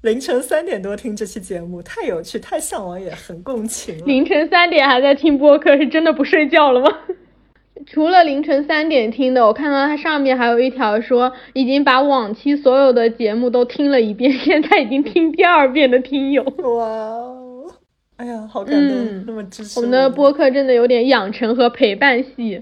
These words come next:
Speaker 2: 我们自己也是在这个过程中成长了很多。
Speaker 1: 对的，这真的是有好多好听、好忠实的听友，
Speaker 2: 对。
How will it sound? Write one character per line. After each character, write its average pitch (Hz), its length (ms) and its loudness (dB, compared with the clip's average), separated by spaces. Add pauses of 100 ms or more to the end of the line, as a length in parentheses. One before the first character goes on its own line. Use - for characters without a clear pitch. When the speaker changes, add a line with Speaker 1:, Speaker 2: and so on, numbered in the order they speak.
Speaker 2:
我 240 120 2
们 226 200 0
自 370 180 -4
己 262 160 -4
也 226 140 2
是 262 160 -2
在 262 160 2
这 254 100 0
个 254 100 4
过 247 300 2
程 220 180 -6
中 240 220 0
成 226 320 -4
长 220 180 -2
了 208 80 -6
很 254 220 -4
多。 202 500 -6
Speaker 1:
对 240 80 -18
的， 247 60 -16 (460)
这 262 120 -12
真 285 140 -6
的 302 100 -4
是 285 100 -8
有 247 120 -2
好 247 100 -4
多 208 100 -4
好 226 140 -8
听、 208 400 -12
好 190 240 -12
忠 220 320 -10
实 190 200 -16
的 185 100 -14
听 262 200 -2
友， 240 60 2
Speaker 2:
对。 214 100 -4